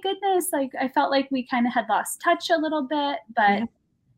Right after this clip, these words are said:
Speaker 1: it's just amazing the people that come back into your life and say, "No, I wanna support you. Like, I know your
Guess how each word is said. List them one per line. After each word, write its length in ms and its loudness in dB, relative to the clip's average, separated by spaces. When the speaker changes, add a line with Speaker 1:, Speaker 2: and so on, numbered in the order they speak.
Speaker 1:
it's 160 0
just 160 0
amazing 480 4
the 120 -4
people 280 -4
that 220 2
come 180 -2
back 240 2
into 240 -6
your 160 -2
life 300 2
and 140 -8
say, 220 -4
"No, 280 4
I 440 2
wanna 200 2
support 400 -2
you. 200 -2
Like, 260 -4
I 80 -8
know 320 -8
your 260 -8